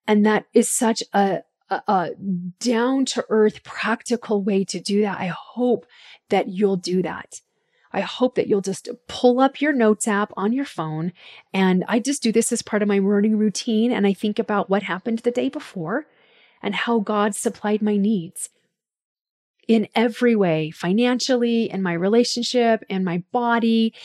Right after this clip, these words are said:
in time, in friends, in fun, in, in any way that I had a need or a want met,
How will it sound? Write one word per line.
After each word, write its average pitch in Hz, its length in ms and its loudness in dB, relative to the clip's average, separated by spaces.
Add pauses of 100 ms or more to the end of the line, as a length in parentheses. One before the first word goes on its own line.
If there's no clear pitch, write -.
(320)
in 180 640 2 (240)
time, 233 840 2
in 185 220 0
friends, 247 920 0
in 185 220 -4
fun, 240 560 0
in, 208 260 2
in 226 300 -2
any 262 220 -4
way 180 440 -4 (600)
that 180 160 -2
I 196 140 -2
had 196 220 -2
a 190 40 2
need 190 380 2
or 190 180 -2
a 180 80 -2
want 165 400 -6
met, 175 420 -8